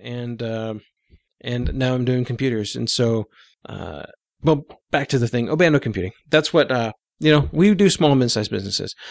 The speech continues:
I come with a level of, I, I have enterprise level knowledge that I can bring down to small and mid-sized companies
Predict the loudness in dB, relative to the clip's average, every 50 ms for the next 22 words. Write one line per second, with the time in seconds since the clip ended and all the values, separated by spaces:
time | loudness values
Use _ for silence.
0 | -12 -4 0 0 2 4 6 6 6 6 6 4 4 6 6 6 6 4 2 -6
1 | -8 -10 -12 -14 -14 -16 -20 _ -16 -14 -12 -12 -12 -12 -12 -14 -12 -12 -12 -12
2 | -12 -10 -10 -8 -8 -8 -6 -4 -4 -4 -2 -2 -2 -2 -2 -2 -4 -4 -6 -6
3 | -8 -8 -10 -10 -10 -12 -14 -14 -16 -20 -20 _ -4 -2 -2 -2 0 -2 -2 -2
4 | 0 2 2 4 4 2 2 0 0 -2 -2 -4 -4 -4 0 2 4 4 4 4
5 | 2 2 -2 _ _ _ _ _ _ _ _ -6 -4 -2 0 0 0 0 0 0
6 | 0 0 0 0 0 0 0 -2 -2 -4 -4 -4 -2 -4 -2 -2 -2 -2 -4 -6
7 | -8 -10